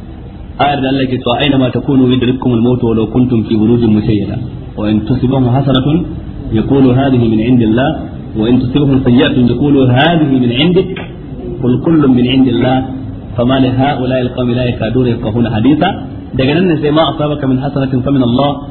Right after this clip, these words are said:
wa ma asabaka min sayyi'atin fa min nafsik, wa arsalnaka lin-nasi rasulan wa kafa billahi shahida." A can ana cikin so sufar munafikai. Idan kyakkyawan abu ya same su, arziki,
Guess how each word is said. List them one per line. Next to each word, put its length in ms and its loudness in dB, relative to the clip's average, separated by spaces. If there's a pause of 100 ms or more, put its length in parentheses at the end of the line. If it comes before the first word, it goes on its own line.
(220)
wa 100 -4
ma 120 2 (100)
asabaka 320 -2
min 160 -2
sayyi'atin 440 -2
fa 80 -2
min 160 0
nafsik, 280 0 (400)
wa 160 -4
arsalnaka 400 2
lin-nasi 320 0
rasulan 400 2
wa 80 2
kafa 240 -2
billahi 400 0
shahida." 280 -6 (1300)
A 60 0
can 180 0
ana 440 0
cikin 280 0
so 80 2
sufar 280 -2
munafikai. 400 -4 (1000)
Idan 280 2
kyakkyawan 420 0 (100)
abu 60 -2
ya 100 -2
same 240 0
su, 140 -6 (480)
arziki, 440 0